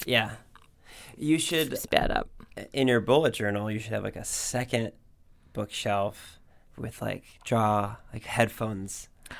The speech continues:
Speaker 2: That's a good idea.
Speaker 1: And then you could, for each book, as you fill it in with, like, a highlighter, maybe write, like, the amount of hours on the, like, on the spine of
Speaker 2: Mm-hmm,
Speaker 1: the book.
Speaker 2: mm-hmm.
Speaker 1: Just
Speaker 2: It's interesting.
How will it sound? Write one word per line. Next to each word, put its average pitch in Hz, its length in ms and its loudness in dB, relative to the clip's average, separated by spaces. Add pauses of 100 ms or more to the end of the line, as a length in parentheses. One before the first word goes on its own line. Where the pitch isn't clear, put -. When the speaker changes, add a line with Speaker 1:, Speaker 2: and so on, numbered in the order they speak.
(280)
Speaker 2:
That's - 160 -6
a - 40 -14
good - 160 -6
idea. 180 320 -2
Speaker 1:
And 120 120 4
then 117 160 4
you 110 140 0
could, 101 380 -4 (560)
for - 180 -2
each 117 280 0
book, 113 200 4
as 104 140 -2
you 110 40 0
fill 110 340 2
it 107 100 2
in 110 320 2
with, 104 200 -4
like, 104 180 -4
a 95 80 -4
highlighter, 107 540 2
maybe 104 300 -2
write, 101 300 -2
like, 101 160 -6
the 107 80 -6
amount 98 260 -2
of 90 60 -8
hours 98 680 -6 (920)
on 120 200 -2
the, - 120 -8
like, - 240 -6
on 110 300 -2
the 104 320 -2 (500)
spine 98 840 -4
of 110 120 -4
Speaker 2:
Mm-hmm, 220 260 6
Speaker 1:
the 240 80 4
book. - 240 -6
Speaker 2:
mm-hmm. 233 300 2 (680)
Speaker 1:
Just - 140 -10
Speaker 2:
It's - 60 -8
interesting. 202 480 -6